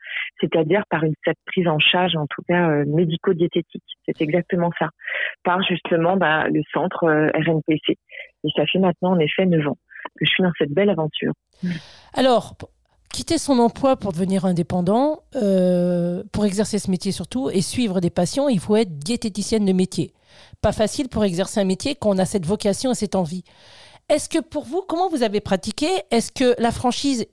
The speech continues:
Speaker 2: est venue spontanément à vous ? Quel a été votre
Speaker 1: Alors,
Speaker 2: chemin ?
Speaker 1: non.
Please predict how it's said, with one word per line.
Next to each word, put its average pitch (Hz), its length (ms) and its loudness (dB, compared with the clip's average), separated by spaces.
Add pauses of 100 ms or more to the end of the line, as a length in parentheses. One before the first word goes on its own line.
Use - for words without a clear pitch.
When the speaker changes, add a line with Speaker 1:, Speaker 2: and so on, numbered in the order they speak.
(160)
Speaker 2:
est 220 100 2
venue 220 260 2
spontanément 240 600 2
à 226 80 4
vous ? 277 240 0 (1400)
Quel 247 160 0
a 240 40 4
été 240 220 0
votre 247 240 2
Speaker 1:
Alors, 175 140 2
Speaker 2:
chemin ? 254 300 4
Speaker 1:
non. 254 100 0